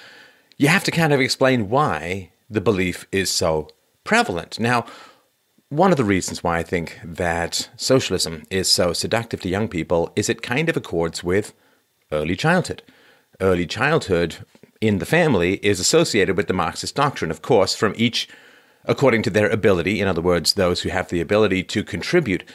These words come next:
resources do so, to each according to their need, which is why the parents go out to work and the children do not. The parents can generate resources and income, and they use those generated resources and incomes in order to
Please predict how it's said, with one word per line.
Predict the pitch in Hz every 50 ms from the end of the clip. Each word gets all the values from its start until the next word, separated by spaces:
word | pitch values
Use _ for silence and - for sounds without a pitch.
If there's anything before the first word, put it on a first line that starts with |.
| - _ -
resources | 87 98 98 87 - 87 82 82 - 82
do | - - 131 131
so, | - - 98 82 82 85 - - - - - - -
to | - - 233 247 240 - -
each | 98 92 87 - - - - _
according | 117 110 - 117 120 117 113 104 101 98
to | - 98
their | 80 92 85 85 87 82 - _ _ _
need, | - 170 190 156 95 - - - _ _ - - - - - _ _ -
which | 98 95 -
is | 101 - -
why | 90 87 87 85
the | 82
parents | 76 - 120 131 139 135 -
go | - 117 110
out | 107 104 -
to | 110
work | 90 90 92 87 92 - - - _ _
and | - 95 98 95
the | 92
children | 90 - 107 95 90 82 82 76 76 - - - _ _ _ _ _ _ _ _ - - 80
do | - 107 107 101
not. | 98 82 76 78 -
The | - 76
parents | 82 95 92 95 90 -
can | 104 98
generate | 87 101 101 104 104 - 95
resources | 104 107 101 101 92 - - 92 87
and | 92
income, | 92 90 82 90 87 87 87 - -
and | 87 87 85 85 85 85 82
they | 87 90 87
use | 87 101 143 170 143 - - - - - - _ _ _ _ _ _ _ _ -
those | - 90 90 -
generated | - - 92 90 85 85 80 82 67 73
resources | 87 85 - 87 85 82 - 87 80 -
and | 82
incomes | 85 82 80 90 80 82 85 82 - - - - - - _
in | - 156 151
order | 123 127 131 117 110
to | - - 117 104 104 104 92